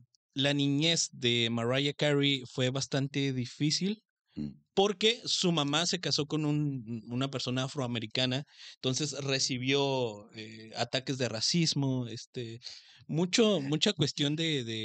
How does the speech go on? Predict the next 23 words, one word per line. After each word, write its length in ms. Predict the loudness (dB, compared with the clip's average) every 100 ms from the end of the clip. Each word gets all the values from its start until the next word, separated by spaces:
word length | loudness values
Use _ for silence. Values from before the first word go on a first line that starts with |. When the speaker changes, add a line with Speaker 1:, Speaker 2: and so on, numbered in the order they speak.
| -6
Speaker 1:
de 40 | -2
Speaker 2:
Pero 200 | 0 0
Mariah 160 | 0 2
Speaker 1:
problemas. 340 | 2 2 2
Speaker 2:
Carey 280 | 4 4 4 4
tiene, 300 | 4 6 4
tiene 220 | 6 6
parte 300 | 4 2 4
de 140 | 6
afro-, 420 | 6 6 6 6 4
afroamericano, 920 | 0 2 4 4 4 6 8 8 8
¿o 60 | 4
no, 140 | 2 2
o 100 | 2
Speaker 1:
No, 80 |
no, 120 | 4 4
Speaker 2:
no? 80 |
Speaker 1:
no, 40 | 4
fue 180 | 4 4
la, 280 | 4 2
la, 180 | 2 2 2
la 160 | 2
mamá 360 | 2 2 0